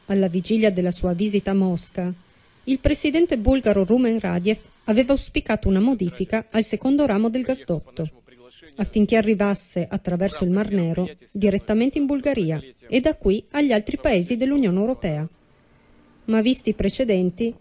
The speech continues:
ovvero la decisione di Sofia di interrompere il progetto South Stream nel duemilaquattordici, Gazprom ha preferito un'opzione meno vantaggiosa dal punto di vista economico,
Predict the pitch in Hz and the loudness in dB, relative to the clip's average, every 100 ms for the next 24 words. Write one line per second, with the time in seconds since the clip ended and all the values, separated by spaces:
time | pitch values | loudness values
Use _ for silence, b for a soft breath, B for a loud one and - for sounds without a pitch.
0 | _ _ - _ 208 170 208 220 190 185 | _ _ -20 _ 0 4 6 6 4 2
1 | - 202 226 233 190 175 185 - 196 175 | -2 -2 2 2 0 -2 -4 -2 -2 0
2 | 190 185 180 196 254 233 196 - 190 202 | 0 0 -2 0 0 0 -2 0 0 0
3 | 214 196 - 196 202 - - 226 214 165 | 0 -2 -2 -2 -4 -8 -6 -2 0 0
4 | 165 160 165 185 185 190 - 190 170 165 | 0 0 0 0 0 -4 -4 -2 -2 -4
5 | 175 - 190 190 b b b b b 240 | -8 -4 -4 -4 b b b b b -2
6 | 294 - - 220 226 - 247 254 285 277 | -2 -2 0 2 2 0 0 0 0 0
7 | 240 214 - 262 247 202 190 247 214 208 | 0 -2 -4 -2 2 2 2 2 2 0
8 | 196 180 220 214 180 170 170 - 226 214 | 0 0 2 2 0 -2 -4 0 0 0
9 | 180 180 214 - 160 254 240 165 175 175 | -2 -2 -4 -6 -6 -4 -2 0 -2 -4
10 | 226 | -6